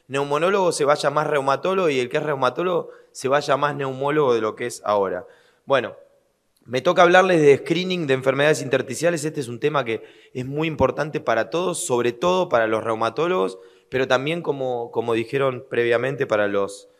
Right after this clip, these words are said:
los neumólogos. Primero tenemos que saber qué es screening.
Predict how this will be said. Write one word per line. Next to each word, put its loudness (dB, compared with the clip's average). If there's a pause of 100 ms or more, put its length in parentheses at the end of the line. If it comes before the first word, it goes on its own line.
(300)
los -4
neumólogos. -8 (460)
Primero 6
tenemos 0
que 0
saber 4
qué -2
es -4
screening. -8